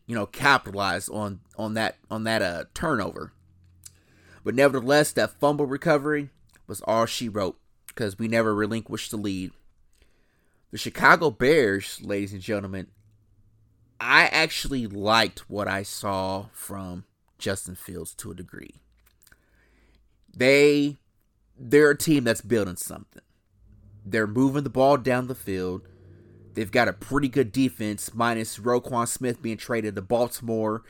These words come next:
and Robert Quinn being traded to division rival, hated Philadelphia. I'll talk about them later in the show as well.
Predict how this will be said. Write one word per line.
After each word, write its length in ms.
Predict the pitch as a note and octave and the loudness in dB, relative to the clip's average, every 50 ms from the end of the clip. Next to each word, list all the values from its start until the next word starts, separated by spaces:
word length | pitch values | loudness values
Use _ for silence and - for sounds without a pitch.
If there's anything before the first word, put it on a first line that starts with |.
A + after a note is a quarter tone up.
| _ _ _ _ _ _ _ _ _ _ _ _ _ - | _ _ _ _ _ _ _ _ _ _ _ _ _ -10
and 480 | - G#2 G2 G2 F#2+ F#2+ F#2+ F#2+ F2+ - D3+ - _ - | -8 -6 -6 -4 -4 -4 -4 -6 -8 -10 -18 -20 _ 0
Robert 300 | A#2+ A#2 A#2+ A#2 - - | 4 4 4 4 2 -4
Quinn 560 | - - B2+ C3+ C#3 C3 A#2+ A2 G#2 G2 F#2+ | -10 -6 -2 0 2 2 2 0 -2 -4 -6
being 240 | F2+ A#2+ A2+ G#2+ G#2 | -4 -4 -4 -4 -4
traded 380 | - - A#2+ A2+ G#2+ G#2 G2 | -4 -2 -2 0 0 -2 -4
to 320 | - - G#2 G2 F#2+ F2+ F#2+ _ _ _ _ _ _ _ _ _ _ _ _ | -6 -6 -6 -4 -6 -6 -8 _ _ _ _ _ _ _ _ _ _ _ _
division 520 | - G#2+ F#2 G2+ B2 B2 B2 G#2+ A#2+ A2 G#2 | -12 -8 -2 2 2 2 2 0 -2 -4 0
rival, 600 | G#2 A#2+ A#2 A#2 A2 A2 A2 G#2+ G#2+ G#2 G#2 G#2 _ _ _ _ _ _ _ _ _ _ _ | 2 4 4 4 4 2 -2 -4 -4 -4 -6 -8 _ _ _ _ _ _ _ _ _ _ _
hated 460 | - - B2 A#2+ A#2+ A2+ G#2+ G2 - _ | -10 -4 -2 -2 0 0 -2 -2 -4 _
Philadelphia. 880 | _ - - - - C3+ B2+ B2 A2+ A2 B2 A#2+ A2+ - - G2 F#2+ F#2+ | _ -20 -8 -4 0 0 0 2 2 4 4 4 4 2 -4 -6 -6 -4
I'll 280 | G2 G2+ G2+ G2 F2 _ | -4 -6 -8 -10 -12 _
talk 220 | - B2+ A#2+ A2+ | -4 -2 0 0
about 260 | G#2 G2 A2+ A2 - - | 0 0 -2 -2 -2 -4
them 240 | A#2+ A2+ G#2+ G2+ | -8 -6 -6 -4
later 300 | G#2 A2+ A#2 A2 A2 A2 | -2 0 0 0 0 0
in 80 | G#2+ G2+ | -2 -4
the 60 | G2 | -6
show 300 | G2 - - A2+ G#2+ G2+ | -6 -4 -2 -2 0 -2
as 120 | F#2 F2+ F#2+ | -2 -4 -2
well. 420 | G2 A#2 A2+ G2+ F#2+ F#2 F#2+ - | 0 0 2 2 0 -2 -4 -8